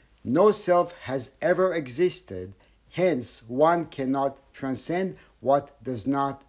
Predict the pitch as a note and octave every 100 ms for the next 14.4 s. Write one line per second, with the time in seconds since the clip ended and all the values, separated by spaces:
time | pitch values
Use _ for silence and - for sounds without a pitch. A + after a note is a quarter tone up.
0 | - A#2 G2 A#2 C#3 - - - - _
1 | _ _ _ _ _ - - C#3+ E3+ D#3
2 | D#3 C3+ C3 D3+ F#3+ D#3 G#2+ A2+ A#2 -
3 | _ _ _ B2+ D3 D3+ C3+ G#2 C#3 B2
4 | C3 C#3 C3 B2+ A#2+ B2 A#2 - E3+ D#3
5 | C#3+ - B2+ A#2 B2+ C#3+ D3 C3+ G2+ D#2+
6 | D#2+ - - _ _ _ _ _ _ -
7 | - - - _ - A2+ F3 G3 - -
8 | D#3+ D#3+ F3+ F3 D#3+ D3 F3+ A3 F#3 E3
9 | D3 C3 C3+ - D3 C#3+ C3 B2 C#3+ C3+
10 | B2+ F#3 G3+ F3+ G3+ E3 C#3 C#3+ C3+ C3
11 | A#2+ B2 - C3+ F3+ B2 A2+ A#2+ - _
12 | _ _ E3+ F#3+ F3 F3 E3+ - C3+ D3
13 | D#3 B2 A#2+ C#3+ D#3+ D#3 A#2 C3+ D3 A#2+
14 | D#2 D#2 -